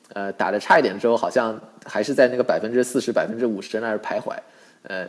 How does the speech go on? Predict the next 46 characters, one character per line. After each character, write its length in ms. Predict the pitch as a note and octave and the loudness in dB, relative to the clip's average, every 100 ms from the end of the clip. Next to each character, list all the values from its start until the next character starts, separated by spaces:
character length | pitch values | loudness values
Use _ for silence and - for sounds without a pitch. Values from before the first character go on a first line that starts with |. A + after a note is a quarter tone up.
| - | -6
然 120 | A2 | -4
后 220 | C3 B2+ - | -2 -2 -4
那 140 | C#3+ | -6
个， 120 | C3 A#2+ | -4 -2
那 120 | D3+ | -2
是 200 | C#3 C#3 | -2 0
一 40 | C3 | 2
个 80 | |
州 280 | C3+ - D3 | 2 4 4
的 60 | D#3 | 2
水 140 | - | -2
平， 220 | F2 F#2 | -8 -6
如 80 | G#2+ | -2
果 140 | B2+ C3 | 0 0
你 100 | G2+ | 2
到 160 | A#2+ | 2
下 160 | A2+ C3 | 4 2
面 180 | B2 A2+ | 0 -4
郡 260 | - C#3 B2 | -2 -2 0
啊、 120 | A2+ | -2
市 240 | A2+ - | 0 0
的 100 | D3+ | 2
水 160 | G#2+ E2+ | 0 -2
平， 180 | - F2 - - _ | -8 -12 -16 -20 _
那 120 | - | -6
肯 180 | C3 - | -4 -6
定 140 | G#2 A#2+ | -6 2
还 120 | A#2 | 2
有 100 | G2+ | 2
更 160 | D#3 C3 | 0 0
大 140 | G#2+ | 0
的 80 | F#2 | -2
差 240 | - F#2+ | -6 -6
异， 140 | G2 F2 | -6 -8
是 100 | - | -10
吧？ 180 | - - - _ - | -10 -12 -20 _ -10
那 140 | B2 | -4
么 100 | A#2+ | -4
很 180 | A2+ A#2+ | -2 0
有 140 | D3 | 0
可 140 | D3+ F#2 | 0 -6
能 160 | F2+ | -6
就 120 | G2 | -2
在 280 | A2 - G2 F2+ | -2 0 0 -2
一 60 | - | -4
个， 300 | A2+ G2+ F#2 | 0 0 -2